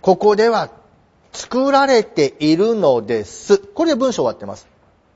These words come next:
受け身で文章、これで終わってます。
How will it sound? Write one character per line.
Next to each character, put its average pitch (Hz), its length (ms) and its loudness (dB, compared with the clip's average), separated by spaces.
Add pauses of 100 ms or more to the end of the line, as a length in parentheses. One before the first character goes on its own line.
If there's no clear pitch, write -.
(1300)
受 190 200 2
け 196 40 -2
身 202 60 2
で 185 220 0 (100)
文 190 160 0
章、 165 120 -8
こ 285 140 -4
れ 262 40 -6
で 247 60 4
終 202 60 6
わ 180 60 6
っ - 20 -14
て - 120 -10
ま 104 100 -12
す。 - 80 -20